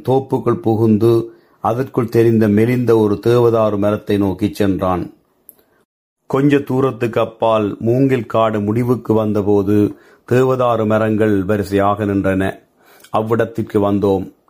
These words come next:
அவ்விடத்திற்கு நாம் வந்தவுடன் அவன் பயிற்சி பெற்ற வாள் வைத்திருக்கும் வீரனாக இருந்தபடியால் மிகுந்த பலசாலியாகவும் இருந்தான்.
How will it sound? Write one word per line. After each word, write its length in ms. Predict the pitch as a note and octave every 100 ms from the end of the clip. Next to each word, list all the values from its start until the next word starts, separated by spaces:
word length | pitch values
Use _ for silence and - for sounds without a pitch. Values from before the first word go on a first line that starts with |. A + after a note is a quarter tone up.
| _
அவ்விடத்திற்கு 600 | A2+ A#2 B2 B2 A#2+ A#2
நாம் 240 | A2 G#2+ G#2
வந்தவுடன் 800 | A2 A2+ A2 G#2 G#2 G#2 G2 - _ _ -
அவன் 340 | G2+ A2 G#2+
பயிற்சி 440 | G2+ A#2+ C3 - A2+
பெற்ற 340 | A#2 - A#2+
வாள் 360 | G2+ G#2 A2+ A#2
வைத்திருக்கும் 880 | G#2+ G2+ - G#2 G2+ - G#2 F#2+ F2+
வீரனாக 600 | A2 A2+ A2 G#2 F#2+ G#2
இருந்தபடியால் 840 | G2+ G2+ G2 F#2 F#2+ G2 F2+ - _ _ - _
மிகுந்த 460 | G2+ A#2 C3+ B2+ A#2+
பலசாலியாகவும் 1080 | A2+ A2 A#2+ A#2 G#2+ G#2 G2+ F#2+ G2 G#2
இருந்தான். 560 | G2 F#2 F#2 F2+ F2